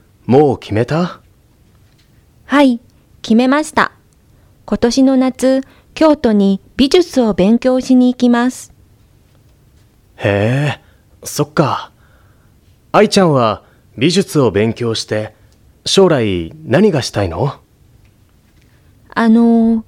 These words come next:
Speaker 2: 実は将来、日本の美術のキュレーターになりたいんです。
Speaker 1: 日本の美術？例えば、浮世絵？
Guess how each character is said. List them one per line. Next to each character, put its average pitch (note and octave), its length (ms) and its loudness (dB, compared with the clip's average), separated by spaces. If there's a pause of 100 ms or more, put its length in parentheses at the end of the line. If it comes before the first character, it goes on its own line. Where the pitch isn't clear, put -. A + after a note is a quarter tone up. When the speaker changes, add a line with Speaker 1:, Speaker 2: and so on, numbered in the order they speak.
(280)
Speaker 2:
実 G3+ 300 -4
は G3 280 0
将 B3 320 0
来、 G3+ 300 -2 (480)
日 G3+ 140 6
本 C4 280 4
の C4 160 2
美 C#4 120 -2
術 E4 300 0
の G#3 140 4
キ - 160 -2
ュ - 20 2
レ B3+ 140 2
ー D4+ 40 -2
タ D#4+ 140 -2
ー E4 80 0
に D#4+ 100 0
な D#4 100 2
り D#4 140 -2
た D#4+ 140 2
い D#4 100 2
ん C#4 80 4
で A#3 200 0
す。 - 200 -20 (1400)
Speaker 1:
日 A#2+ 180 2
本 F#3+ 400 2
の F3+ 180 2
美 F3+ 140 0
術？ C#3+ 500 -6 (1000)
例 F#3+ 240 2
え G#3 40 4
ば、 G#2+ 360 -4 (400)
浮 G2+ 280 -4
世 F3 140 2
絵？ G#3 160 0